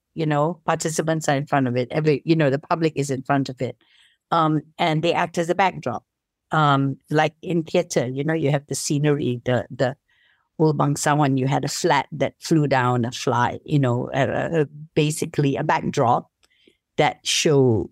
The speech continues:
showcases, uh, uh, monuments or something beautiful or a beautiful scene or whatever, um,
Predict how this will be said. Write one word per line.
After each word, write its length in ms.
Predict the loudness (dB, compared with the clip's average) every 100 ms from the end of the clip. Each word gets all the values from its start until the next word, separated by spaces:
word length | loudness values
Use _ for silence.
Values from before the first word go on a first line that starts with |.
| -4
showcases, 1120 | 2 2 2 0 0 -2 -6 -6 -6 -6 -6
uh, 480 | -2 0 0 -4 -8 -12
uh, 200 | -14 -16 -16 -20 -20 -18 -2
monuments 880 | 2 4 4 4 2 2 -2 -2 2
or 460 | 2 0 -4 -16 -20 -20 _ -6
something 400 | 0 0 0 -2
beautiful 600 | -2 -4 -4 2 4 4
or 160 | 2
a 40 | -2
beautiful 520 | 0 0 2 -2 -2
scene 580 | -4 -2 0 2 0 -2
or 120 | 0
whatever, 540 | 2 2 0 -2 -6 -8 _ _ -20 _ _ _ -2
um, 540 | 0 2 0 -2 -4